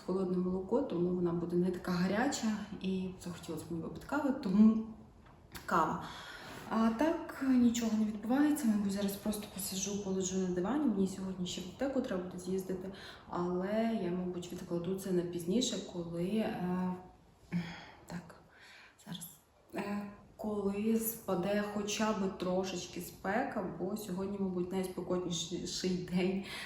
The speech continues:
з прогнозів. Я щ-, хотіла ще сказати, що я просто кайфую зараз від свого фену. По-перше, я відчуваю, як змінилася якість волосся. Я сподіваюся, що, м,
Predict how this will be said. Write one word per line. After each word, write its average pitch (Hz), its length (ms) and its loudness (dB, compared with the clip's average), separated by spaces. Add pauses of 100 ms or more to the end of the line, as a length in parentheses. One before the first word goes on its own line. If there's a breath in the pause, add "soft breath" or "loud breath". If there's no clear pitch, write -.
(160 loud breath)
з 185 240 0
прогнозів. 190 680 2 (720 loud breath)
Я 214 520 2
щ-, - 800 -6
хотіла 214 380 0
ще 202 160 0
сказати, 196 400 -4
що 190 180 -4
я 185 60 -2
просто 185 300 -6
кайфую 180 440 0
зараз 175 320 -2
від 175 120 -4
свого 185 300 -4
фену. 226 440 2
По-перше, 185 520 -4
я 185 100 -2
відчуваю, 180 560 -2
як 175 160 0
змінилася 180 540 4
якість 220 540 0
волосся. 185 560 2 (320 loud breath)
Я 185 60 -4
сподіваюся, 180 680 2
що, - 360 -4
м, - 680 -4